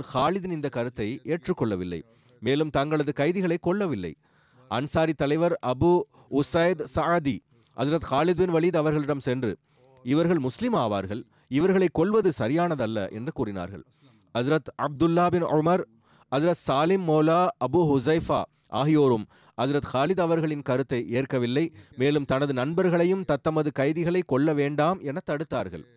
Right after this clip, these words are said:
அந்த விடுதலையான கைதிகளில் இருந்து ஒரு கைதி மதீனா சென்றடைந்ததும்,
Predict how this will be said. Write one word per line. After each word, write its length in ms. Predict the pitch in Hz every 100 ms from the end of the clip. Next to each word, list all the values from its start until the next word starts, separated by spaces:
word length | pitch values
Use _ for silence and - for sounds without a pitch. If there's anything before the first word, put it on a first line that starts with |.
| _ _ _ _ _ -
அந்த 220 | - 151
விடுதலையான 500 | 151 175 226 226 220
கைதிகளில் 500 | 208 160 147 127 104 - _ -
இருந்து 320 | 139 170 190
ஒரு 120 | 160
கைதி 460 | 123 127 147 147 92 -
மதீனா 320 | 113 135 202 190
சென்றடைந்ததும், 680 | 143 131 127 123 123 156